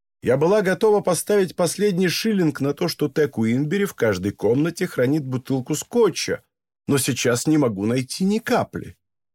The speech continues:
А ты работаешь официанткой, не так ли? Значит, ты обязана приносить мне то, что я хочу». «Простите», — повторила Хлоя, — «моя смена закончилась.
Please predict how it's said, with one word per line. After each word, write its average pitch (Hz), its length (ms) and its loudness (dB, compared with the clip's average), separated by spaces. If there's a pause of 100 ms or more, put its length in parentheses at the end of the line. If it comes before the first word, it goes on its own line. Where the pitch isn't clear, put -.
(160)
А - 140 -8
ты 190 220 0
работаешь 123 680 0
официанткой, 123 880 -2
не 160 120 0
так 214 320 -4
ли? 87 180 -4 (680)
Значит, 147 500 -2
ты 247 100 0
обязана 170 640 2
приносить 135 580 -2
мне 104 220 0
то, 190 280 0
что - 200 -2
я 120 180 2
хочу». - 480 -8 (760)
«Простите», — 131 720 -4
повторила 98 580 -2
Хлоя, — 80 460 -4 (420)
«моя 139 260 2
смена 175 360 0
закончилась. 113 840 -4